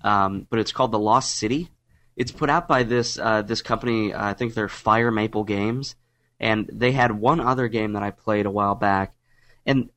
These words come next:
it's sort of like, I mean, it's been a long time since I played, like, Myst,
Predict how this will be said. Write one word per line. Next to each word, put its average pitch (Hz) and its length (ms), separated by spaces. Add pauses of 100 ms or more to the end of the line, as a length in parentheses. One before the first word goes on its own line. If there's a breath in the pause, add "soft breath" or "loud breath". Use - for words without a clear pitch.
(120)
it's 143 200
sort 254 220
of 180 160
like, 113 480 (200)
I 143 40
mean, 160 100
it's 170 120
been 202 100
a 120 100
long 123 300
time 117 400
since 110 200
I 110 120
played, 107 720 (120)
like, 107 220
Myst, 104 540